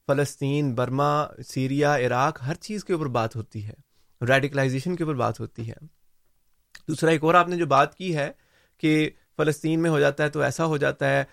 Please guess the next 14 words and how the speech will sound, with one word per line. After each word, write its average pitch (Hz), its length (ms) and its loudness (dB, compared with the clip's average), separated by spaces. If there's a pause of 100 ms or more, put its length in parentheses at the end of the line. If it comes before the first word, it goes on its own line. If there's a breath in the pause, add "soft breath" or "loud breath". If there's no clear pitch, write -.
(140 soft breath)
اور 135 200 0
ادھر 139 300 0
ہو 139 120 0
جاتا 131 300 -2
ہے، 196 140 -8 (440)
دیکھیں 208 280 -2
اب 151 200 -4 (460)
ایک 139 200 -8
پراکسیمٹی 180 640 -2
کا 190 120 -4
بھی 180 140 0
اثر 139 180 -4
ہوتا 117 340 -6
ہے۔ 110 120 -10